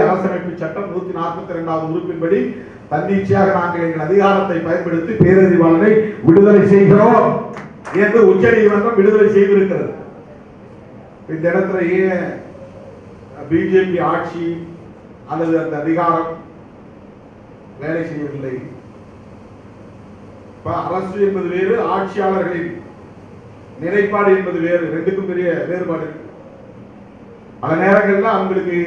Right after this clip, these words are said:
இயைந்து போகக்கூடிய நபர்கள் இருப்பார்கள். இதே நாகேஸ்வர ராவ் சோஷியல் ஜஸ்டிஸுக்கு எதிராக பல தீர்ப்புகளை தந்திருக்கிறார், சமூக நீதிக்கு எதிராக,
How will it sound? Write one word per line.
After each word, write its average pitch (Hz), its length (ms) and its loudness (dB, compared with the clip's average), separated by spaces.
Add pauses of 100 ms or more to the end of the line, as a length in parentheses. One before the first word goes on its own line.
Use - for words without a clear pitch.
(180)
இயைந்து 214 420 0
போகக்கூடிய 185 480 -2 (640)
நபர்கள் 196 380 0
இருப்பார்கள். 165 500 -6 (1000)
இதே 190 160 6 (160)
நாகேஸ்வர 208 580 0
ராவ் 233 240 2 (400)
சோஷியல் 247 480 2
ஜஸ்டிஸுக்கு 208 560 -2
எதிராக 220 400 2
பல 220 160 0
தீர்ப்புகளை 202 380 -2
தந்திருக்கிறார், 175 580 -8 (960)
சமூக 202 260 2 (140)
நீதிக்கு 185 320 0
எதிராக, 185 280 2